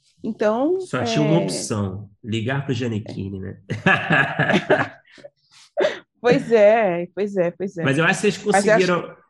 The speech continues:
Speaker 2: Perdão, perdão, Maria, vai lá.
Speaker 1: Não, acho que tudo começa, é, não tirando o mérito nem do, do, do Eduardo Moscovis, nem do, do Renato Gianecchini, mas tudo começa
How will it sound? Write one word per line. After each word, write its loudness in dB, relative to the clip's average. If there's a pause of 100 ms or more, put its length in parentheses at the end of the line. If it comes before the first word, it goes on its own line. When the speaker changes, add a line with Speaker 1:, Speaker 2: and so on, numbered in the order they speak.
(140)
Speaker 2:
Perdão, 0
perdão, 0
Maria, -4
vai -4
lá. -14
Speaker 1:
Não, 4
acho 2
que -10
tudo -2
começa, 2 (480)
é, 0 (160)
não 2
tirando 0
o 2
mérito 0
nem -6
do, -6
do, -8 (100)
do -12
Eduardo -4
Moscovis, -2
nem -6
do, -8 (280)
do -6
Renato -2
Gianecchini, -6 (240)
mas -2
tudo -2
começa 0